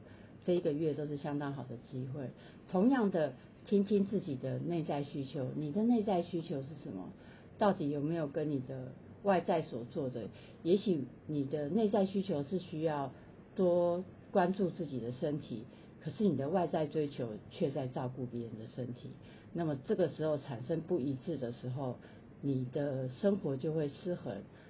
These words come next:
那你需要重新做调整。这个新月是非常好的一个机会，来让你做调整哦。接下来是双鱼座，哇，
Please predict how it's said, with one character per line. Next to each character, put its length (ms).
那 180
你 120
需 160
要 180
重 260
新 200
做 200
调 340
整。 100
这 160
个 100
新 280
月 140
是 200
非 200
常 240
好 360
的 60
一 60
个 200
机 140
会， 260
来 180
让 240
你 80
做 200
调 240
整 180
哦。 240
接 160
下 160
来 120
是 160
双 260
鱼 120
座， 300
哇， 320